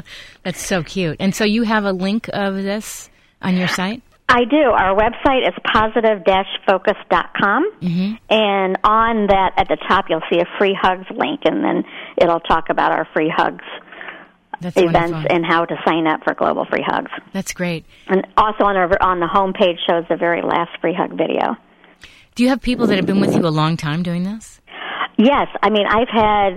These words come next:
Speaker 2: like, right, s-, some weeks we have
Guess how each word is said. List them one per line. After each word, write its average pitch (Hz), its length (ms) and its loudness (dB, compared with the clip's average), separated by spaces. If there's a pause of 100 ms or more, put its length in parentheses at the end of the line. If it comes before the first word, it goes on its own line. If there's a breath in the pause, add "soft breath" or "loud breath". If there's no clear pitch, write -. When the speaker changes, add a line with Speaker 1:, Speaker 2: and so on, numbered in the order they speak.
(100)
Speaker 2:
like, 196 280 0
right, 254 260 2 (240)
s-, - 340 0 (200)
some 269 260 4
weeks 262 340 2
we 226 200 4
have 196 160 4